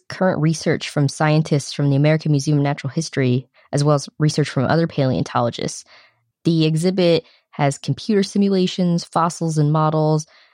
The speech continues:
and they're all part of four themes. So the themes are how dinosaurs moved, the Liaoning Forest.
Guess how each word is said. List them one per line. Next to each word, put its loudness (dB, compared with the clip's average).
and 2
they're 2
all 2
part 0
of 0
four 0
themes. -4
So -4
the -4
themes 0
are 2
how -2
dinosaurs 0
moved, 0
the 0
Liaoning 2
Forest. -2